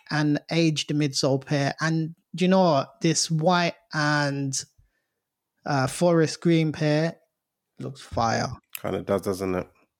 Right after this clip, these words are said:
Speaker 1: That looks very fire with the mesh.
Speaker 2: That's what's scary about this new model is, like, the amount of two thousand two R's <laughs> I've got.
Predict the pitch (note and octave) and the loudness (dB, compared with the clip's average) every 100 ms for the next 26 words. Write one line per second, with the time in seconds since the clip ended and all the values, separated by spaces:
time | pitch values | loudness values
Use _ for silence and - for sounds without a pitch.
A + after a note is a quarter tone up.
0 | _ - D3 C#3+ A#2+ B2 A#2+ C#3+ C3 A#2+ | _ -4 0 0 -2 -6 0 0 0 -2
1 | - B2+ A#2+ A2 B2 A#2+ B2 C#3 C3+ B2 | -2 -2 -2 -4 -4 -4 0 2 0 0
2 | B2+ - C#3+ - - _ - - B2 A#2+ | 0 0 -2 -4 -12 _ -10 -2 2 4
3 | A#2 G2 G2+ D#2+ G2 G#2+ G#2+ G#2+ A2 F#2+ | 4 4 2 2 -2 -2 0 2 0 0
4 | F2+ F#2 F#2 - G#2 A2+ A2+ F2+ - A2 | -2 0 0 0 0 2 2 0 -2 0
5 | G#2+ G2+ G2+ A2+ - G2+ F#2 G2+ A#2 - | 0 0 -4 -4 0 2 2 0 -4 -8
6 | A2+ - - - - - A#2+ A2+ | -6 -6 0 0 0 -2 0 0